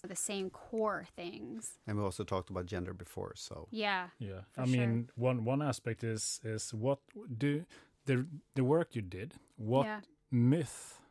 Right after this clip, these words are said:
Speaker 3: did you sort of, like, debunk with your work? Was it any,
Speaker 1: Yeah.
Speaker 3: do, have, have you a feeling that during your talk today, had a feeling that there were some myth out there that
Speaker 1: Yeah.
Speaker 3: your work sort of, like, debunked?
Speaker 1: Yeah, several, right? Um,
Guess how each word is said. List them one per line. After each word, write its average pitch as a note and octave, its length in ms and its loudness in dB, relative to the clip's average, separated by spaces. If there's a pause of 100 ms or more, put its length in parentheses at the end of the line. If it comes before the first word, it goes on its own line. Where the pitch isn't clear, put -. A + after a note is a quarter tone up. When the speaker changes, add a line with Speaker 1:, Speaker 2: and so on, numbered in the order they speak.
(400)
Speaker 3:
did A#2 240 -2
you G#2+ 100 0
sort G#2 220 -4
of, G2+ 40 -4
like, F#2 280 -6
debunk G2 500 -6 (600)
with G2+ 280 -6
your F#2 140 -6
work? G2 520 -10 (200)
Was A#2 260 6
it B2 100 4
any, C3 140 10
Speaker 1:
Yeah. B2+ 200 6
Speaker 3:
do, A2 200 0
have, C#3 180 4
have C3+ 140 6
you C3 80 8
a B2 40 6
feeling C3 400 6
that B2 220 6 (640)
during B2+ 220 8
your A#2 120 6
talk D3+ 320 0
today, A2 200 0
had A2 160 -2
a - 20 -2
feeling G#2+ 420 -4
that G2+ 220 -6
there G#2 120 -4
were B2+ 240 2
some G2 400 0
myth - 360 -8 (160)
out G#2 220 -10
there G2+ 260 -6
that G2+ 60 -8
Speaker 1:
Yeah. - 220 -4
Speaker 3:
your G#2 180 -2
work G#2 300 -4
sort G2+ 200 -8
of, G2+ 60 -6
like, G2 160 -2 (420)
debunked? F#2 640 -10 (680)
Speaker 1:
Yeah, B3 340 6
several, G3+ 680 2 (220)
right? A3+ 540 0
Um, G#3 500 2